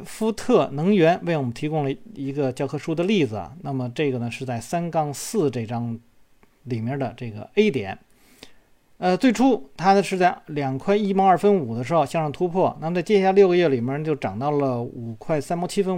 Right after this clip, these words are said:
五，收益呢是一百，百分之一百五十。普通投资者以及某些技术人员开始啊，就说：“哎呀，股价太高了。”这是错误的。在其后的五个月里，其三十周均线呢不断上升，这只股票呢也开始横盘整理，巩固了其啊巨大的盈利。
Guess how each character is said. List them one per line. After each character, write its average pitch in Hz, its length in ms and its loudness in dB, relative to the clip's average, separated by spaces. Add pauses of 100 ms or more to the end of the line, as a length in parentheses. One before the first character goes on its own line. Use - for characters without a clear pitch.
(100)
五， 110 200 -8 (220)
收 190 220 4
益 175 100 2
呢 151 80 -2
是 139 140 -6
一 147 40 -2
百， 143 160 -2 (380)
百 127 120 -8
分 131 80 -4
之 156 40 -2
一 160 60 -2
百 165 100 2
五 123 140 -4
十。 - 220 -10
普 - 120 -8
通 233 100 4
投 269 140 -2
资 262 100 -2
者 202 160 6
以 190 120 4
及 170 200 -2 (460)
某 147 240 0
些 220 180 2
技 233 160 0
术 165 80 0
人 175 100 0
员 180 100 0
开 180 180 0
始 143 300 -4
啊， 123 180 -4
就 147 160 -6
说 160 160 -6
：“哎 156 80 -4
呀， 151 100 -2
股 131 140 -8
价 139 100 -2
太 147 160 -4
高 170 200 2
了。” 143 160 0
这 160 100 -10
是 143 80 -6
错 127 220 -4
误 104 100 -10
的。 90 100 -14 (200)
在 196 100 4
其 214 220 -2
后 277 160 -2
的 185 100 4
五 110 280 -2
个 151 220 -2
月 180 240 2
里， 110 160 -4
其 - 160 -8
三 180 240 0
十 160 60 -2
周 170 100 0
均 175 240 -4
线 170 200 -4
呢 120 60 -6
不 120 120 -6
断 185 180 0
上 107 200 -8
升， 107 200 -10 (400)
这 202 140 4
只 202 80 6
股 143 160 2
票 165 240 0
呢 139 80 -2
也 107 100 -4
开 151 220 -4
始 120 80 -6
横 131 240 -8
盘 135 160 -6
整 131 180 -6
理， 107 220 -10
巩 117 220 -6
固 170 180 -4
了 147 80 2
其 135 400 -4 (100)
啊 113 280 -10
巨 151 200 -2
大 135 220 0
的 104 300 -8
盈 117 240 -6
利。 165 180 -2